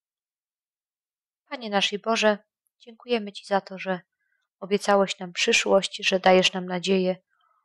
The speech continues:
Dziękujemy Ci za to, że ostrzegasz nas i pokazujesz nam właściwy kierunek.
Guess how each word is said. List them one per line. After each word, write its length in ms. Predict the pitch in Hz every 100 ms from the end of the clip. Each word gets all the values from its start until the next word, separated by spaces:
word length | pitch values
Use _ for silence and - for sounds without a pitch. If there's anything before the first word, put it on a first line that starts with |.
| _ _ _ _ 214
Dziękujemy 440 | 208 - 220 208
Ci 100 | 202
za 180 | 214 208
to, 160 | 208
że 400 | 190 196 185 185 185 _ _ -
ostrzegasz 640 | - - - 226 196 -
nas 380 | 185 - - - _ _ _ _ _ _
i 380 | 208 196 196 196 -
pokazujesz 480 | 214 226 208 208 220
nam 160 | 202
właściwy 440 | 202 196 - 226 220
kierunek. 680 | 233 208 196 180 180 -